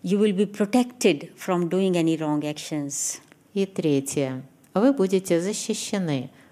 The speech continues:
Speaker 2: от совершения любого неправильного действия.
Speaker 1: Because there are still some negative sanskars, and under the influence of negative sanskars, a thought can come to do something wrong.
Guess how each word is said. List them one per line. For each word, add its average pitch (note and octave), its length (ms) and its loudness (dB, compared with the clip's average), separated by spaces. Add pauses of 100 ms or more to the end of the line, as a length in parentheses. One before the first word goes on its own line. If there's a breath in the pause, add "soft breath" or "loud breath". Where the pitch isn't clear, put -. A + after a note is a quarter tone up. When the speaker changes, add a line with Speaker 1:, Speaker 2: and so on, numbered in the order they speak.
(160 soft breath)
Speaker 2:
от D#3 180 0
совершения G3 760 2
любого F#3 440 0
неправильного D3+ 720 0
действия. C3+ 580 -6 (440)
Speaker 1:
Because F3 520 0 (340)
there F3+ 160 2
are F3+ 120 2
still C#4+ 520 4
some F3+ 380 0 (720)
negative F3+ 640 2
sanskars, G3 1120 2 (340 loud breath)
and F3+ 200 2
under F#3+ 280 2
the F#3 140 4
influence G3 640 2
of F3+ 160 -2
negative F3+ 420 0
sanskars, F#3 800 0
a F3+ 140 -2
thought G3+ 480 -2
can F#3+ 220 0
come F#3 420 2 (300 loud breath)
to F#3 100 4
do G3+ 200 4
something E3+ 420 2
wrong. D#3+ 420 -2